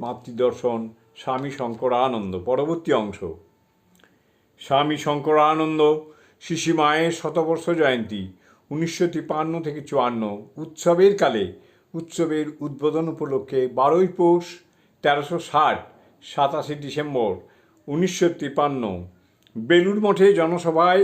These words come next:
একটি বাণী দেন। সেই বাণীটি পরে উদ্বোধন শ্রী শ্রী মা শতবর্ষ জয়ন্তী সংখ্যায় বৈশাখ তেরোশো একষট্টি, শুভেচ্ছা বাণী শিরোনামায় প্রকাশিত হয়।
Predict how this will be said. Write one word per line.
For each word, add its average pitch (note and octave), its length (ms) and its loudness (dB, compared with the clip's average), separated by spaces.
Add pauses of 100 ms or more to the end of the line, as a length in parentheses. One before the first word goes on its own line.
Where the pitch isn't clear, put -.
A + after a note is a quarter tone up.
(160)
একটি D3 260 -6 (100)
বাণী A#2 320 0
দেন। F2 180 -6 (920)
সেই E3 380 2
বাণীটি C#3 460 0
পরে C3+ 280 4
উদ্বোধন B2+ 640 -2 (540)
শ্রী - 180 -4
শ্রী E3 160 -2 (100)
মা D3 100 4 (220)
শতবর্ষ F3 440 0 (180)
জয়ন্তী C3+ 420 -2
সংখ্যায় B2+ 580 -4 (420)
বৈশাখ D3 460 -4 (100)
তেরোশো A#2+ 300 -4
একষট্টি, A#2+ 500 -8 (720)
শুভেচ্ছা G3 560 2
বাণী C3 420 2 (560)
শিরোনামায় C#3+ 800 0
প্রকাশিত A#2 460 -4
হয়। F2 340 -4